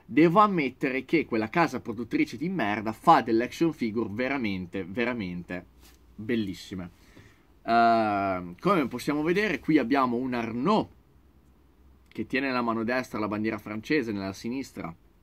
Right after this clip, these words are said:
il suo stocco, e si trova su un gargoyle, appunto, di Notre Dame de Paris. Ma il bello di questa, appunto, figure sono i dettagli.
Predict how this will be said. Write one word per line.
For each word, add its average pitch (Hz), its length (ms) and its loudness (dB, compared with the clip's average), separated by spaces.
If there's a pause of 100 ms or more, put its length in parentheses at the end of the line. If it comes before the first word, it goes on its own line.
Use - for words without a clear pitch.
(800)
il 113 100 -10
suo - 180 -2
stocco, 139 680 0 (880)
e 185 100 2
si 226 180 -2
trova 143 340 4
su - 180 0
un 175 100 4
gargoyle, 131 640 2
appunto, 113 460 -4
di 101 120 -2
Notre 107 300 -4
Dame 98 200 -2
de 98 80 -4
Paris. 127 320 0 (840)
Ma 131 280 2 (360)
il 101 180 -8
bello 123 440 4
di 98 100 -6
questa, 98 640 -4
appunto, 117 380 -8
figure 110 540 -2 (300)
sono - 220 -6
i 104 60 -4
dettagli. 92 600 -2